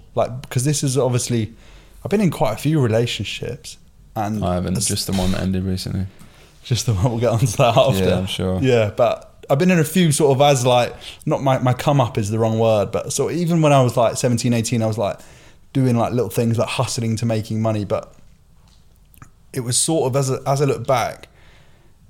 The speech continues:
Speaker 1: some people would look at it and at least, like, girlfriends might look at it and find it, like, a bit embarrassing.
Speaker 2: Hmm.
Speaker 1: And do you know what I mean? It's like, it's a bit like, you know when someone starts a YouTube,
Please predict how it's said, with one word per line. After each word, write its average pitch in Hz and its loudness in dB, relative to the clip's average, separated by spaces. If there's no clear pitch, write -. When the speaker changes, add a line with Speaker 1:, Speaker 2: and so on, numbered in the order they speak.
Speaker 1:
some 151 0
people 147 0
would 123 2
look 131 2
at 120 0
it 92 -2
and 101 -4
at 110 -6
least, 117 -2
like, 107 -2
girlfriends 117 0
might 107 0
look 113 -2
at 120 -2
it 101 -2
and 104 -6
find 110 0
it, 82 -6
like, 104 -4
a 113 -4
bit 104 -2
embarrassing. 107 -2
Speaker 2:
Hmm. 104 0
Speaker 1:
And 110 -6
do 131 0
you - 4
know 127 4
what 123 4
I - 4
mean? 113 0
It's 95 -6
like, 107 0
it's 127 0
a 147 4
bit 196 4
like, 156 2
you 160 0
know 180 4
when 190 2
someone 151 2
starts 127 2
a 117 0
YouTube, 104 -2